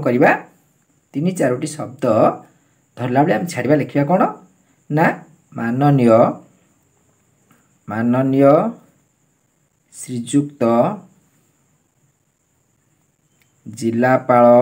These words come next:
ଜିଲ୍ଲାପାଳ ମହୋଦୟ।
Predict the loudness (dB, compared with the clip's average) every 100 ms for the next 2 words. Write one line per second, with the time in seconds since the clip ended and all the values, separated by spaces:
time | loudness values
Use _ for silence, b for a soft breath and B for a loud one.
0 | 2 -4 _ _ _ _ _ _ _ _
1 | -20 -12 -8 -4 0 2 2 -2 -18 _
2 | _ _ _ _ _ _ _ _ _ -6
3 | 0 2 4 2 -2 -10 _ _ _ _
4 | _ _ _ _ _ -14 -8 -8 -6 -6
5 | -6 -2 2